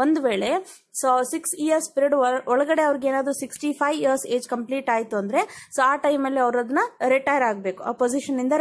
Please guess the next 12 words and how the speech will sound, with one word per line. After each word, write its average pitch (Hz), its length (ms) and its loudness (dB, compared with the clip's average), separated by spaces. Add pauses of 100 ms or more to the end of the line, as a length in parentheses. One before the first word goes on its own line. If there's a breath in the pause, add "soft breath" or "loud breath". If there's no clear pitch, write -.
ರಿಟೈರ್ 247 300 2
ಆಗ್ಬೇಕು. 202 220 -12 (120)
In 302 60 2 (100)
case 302 220 2
ಅವ್ರಿಗೆ 269 260 -4
ಸಿಕ್ಸ್ಟಿ 302 340 -4
ಫೈವ್ 294 160 -2 (140)
ಏಜ್ 277 140 0 (100)
ಆಗಿರ್ಲಿಲ್ಲ 254 460 0 (140)
ಅಂದ್ರೆ, 208 240 0 (520 loud breath)
so 277 60 2 (140)
ಅಕಸ್ಮಾತ್, 277 580 -4